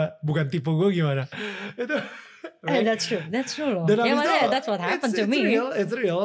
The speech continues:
Speaker 1: Dan abis itu gue tanya sama dia, "Wah, lu kayaknya punya trust issue sama Tuhan." <laughs>
Speaker 2: Sebenarnya gak trust issue, tapi lebih ke, ya, eh, pemikirannya itu tadi. Kalau kita gak kasih tahu maunya gimana,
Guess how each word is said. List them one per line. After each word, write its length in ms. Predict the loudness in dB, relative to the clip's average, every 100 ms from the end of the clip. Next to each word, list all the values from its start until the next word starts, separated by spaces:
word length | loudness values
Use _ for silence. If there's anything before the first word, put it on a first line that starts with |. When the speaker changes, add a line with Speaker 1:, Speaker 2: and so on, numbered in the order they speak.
| -2
Speaker 1:
Dan 180 | 0 0
abis 180 | 0
itu 80 | -2
gue 100 | -2
tanya 200 | -2 -2
sama 100 | 0
dia, 180 | 0 0 0
"Wah, 300 | -2 -2 0
lu 80 | 0
kayaknya 220 | 0 0
punya 180 | 0 -2
trust 240 | 0 -2
issue 200 | 0 0
sama 200 | 0 0
Tuhan." 280 | 2 2 4 2 2 -2 -2 -2
<laughs> 560 | -4 -8 -10 -10 -12 -6
Speaker 2:
Sebenarnya 280 | -2 0 0
gak 140 | 0 -2
trust 240 | -2 -4
issue, 380 | -4 -4 -4 -2
tapi 220 | 0 0 0
lebih 300 | 0 -2 -2
ke, 120 | -2
ya, 180 | 0 0
eh, 880 | -4 -8 -4 -2 -2 -2 -2 -2 -2
pemikirannya 520 | -4 -6 -4 -2 -2 -2
itu 180 | -4
tadi. 360 | -2 -2 -2 -4
Kalau 200 | -4 -4
kita 200 | -2 -4
gak 140 | -4 -6
kasih 200 | -8 -6
tahu 320 | -4 -4 -4
maunya 280 | -4 -4 -8
gimana, 600 | -10 -10 -6 -4 -4 -6